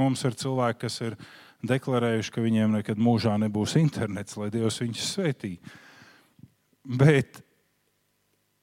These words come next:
vai tas ir tas, par ko spriest? Iedomājieties Jēzu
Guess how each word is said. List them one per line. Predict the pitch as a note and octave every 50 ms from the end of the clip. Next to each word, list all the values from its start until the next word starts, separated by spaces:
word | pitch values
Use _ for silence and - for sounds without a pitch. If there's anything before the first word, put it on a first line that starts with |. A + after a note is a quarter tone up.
| _ _ _ -
vai | D3+ E3 E3
tas | - G3 G3+ F#3+ - - G3+
ir | F#3+ E3 -
tas, | G3+ G3+ F#3+
par | - - - F#3 F3+
ko | - - G3+ F#3 -
spriest? | - - - A3+ B3 A#3 F#3+ C3+ - - - - - - - - - _ _ _ _ _ _ _ _ _ _ _ _ _ _ _ _ _ _ _ _ _ _ _ _ _ _ _ _ _ _ _ _ _ _ _ - F#3
Iedomājieties | G#3 G#3 G3+ G#3+ G3+ G3+ G3 F#3+ F#3 E3+ - F3+ F3 D#3+ - - _ _ _ _ _ - - _ _ _ _ _ _ _ _ _ _ _ _ _ _ _ _ _ _ _ _ -
Jēzu | D#3 E3+ F3 E3+ E3 D3+ C#3 A#2+ A2